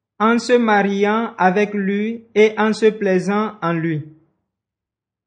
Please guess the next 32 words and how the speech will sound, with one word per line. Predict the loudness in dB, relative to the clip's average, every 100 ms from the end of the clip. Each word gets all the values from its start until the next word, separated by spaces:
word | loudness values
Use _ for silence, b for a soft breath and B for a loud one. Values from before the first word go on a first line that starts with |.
| _ _ _ _ _
Même | 0 2 2 2
n'utilisant | 0 0 -2 0 0 0
pas | 2 2 4
le | 6 6
langage | 4 2 2 2
de | 2
mariage, | 2 2 2 2 2 2 -2 -6 -20 _ _ _ _ _ _
Paul | 2 4 2 2
pense | 2 4 0
que | 2
les | 2 4 2
Corinthiens | 2 2 2 0 0 0
sont | 0 0
devenus | 2 2 4 2 2 2
membres | 2 0 0 0
de | 0
la | 4 2
famille | 2 2 2 0
de | 2 2
Dieu, | 2 2 2 -2 -8 _ _ _ _ _ _ _
ses | 0 2
enfants, | 0 0 0 0 0 -2 -10 -18 _
comme | 0 2 0
en | 0 2
témoignent | 2 2 2 2 2 0 -2
les | 0 0
divers | 0 0 2 2 0
dons | -2 -2 -2
de | 0
l'Esprit | 2 2 0 -4 -4 -4 -6 -6
en | -4 -2
eux. | -4